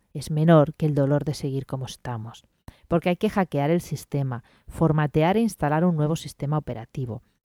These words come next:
Un nuevo sistema que te permita de verdad cambiar el marco, porque solo así saldrás de ese confort,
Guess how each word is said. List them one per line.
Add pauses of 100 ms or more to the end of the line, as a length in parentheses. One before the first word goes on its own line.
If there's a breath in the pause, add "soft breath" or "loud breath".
Un
nuevo
sistema
que
te
permita
de
verdad
cambiar
el
marco,
porque
solo
así
saldrás
de
ese
confort,